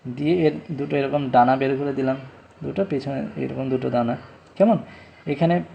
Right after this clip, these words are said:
পাঁচ নম্বর দিয়ে দিতে পারো। সেম এই যে এরকম একটি দিলাম, সামনে দুটো ডানা, মানে প্লেনের ছবি আর কি। এখানে আমি লিখে দিলাম বৃহত্তম বিমানবন্দর।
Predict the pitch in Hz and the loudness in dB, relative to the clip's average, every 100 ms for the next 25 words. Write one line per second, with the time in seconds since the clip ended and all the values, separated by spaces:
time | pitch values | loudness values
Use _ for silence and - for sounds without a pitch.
0 | - 156 147 170 160 160 147 139 131 135 | 4 8 8 6 2 2 2 0 0 2
1 | 127 127 143 - - - _ _ _ _ | 2 2 -2 -12 -20 -20 _ _ _ _
2 | _ _ _ _ _ _ _ _ _ _ | _ _ _ _ _ _ _ _ _ _
3 | _ _ - 185 180 147 143 147 143 147 | _ _ -10 -4 -2 -2 0 2 2 0
4 | 143 147 143 - - _ _ _ _ - | -2 -4 -8 -12 -20 _ _ _ _ -8
5 | 165 180 147 139 143 135 147 139 127 156 | -4 -2 -4 -4 -4 -2 0 2 2 0
6 | 196 - - - 175 208 196 - - _ | -4 -12 -20 -4 0 2 0 -8 -20 _
7 | _ 190 180 170 - 135 127 117 143 202 | _ 0 2 2 0 2 2 2 -2 -8
8 | - - - _ _ _ _ _ - 143 | -12 -20 -20 _ _ _ _ _ -12 -4
9 | 160 147 147 143 147 151 185 240 - - | -2 0 0 0 0 2 2 0 -2 -16
10 | - _ _ _ _ _ 120 131 139 156 | -20 _ _ _ _ _ -16 -4 -2 -2
11 | 156 156 190 143 135 131 117 113 120 | -2 0 0 0 0 0 0 -2 -2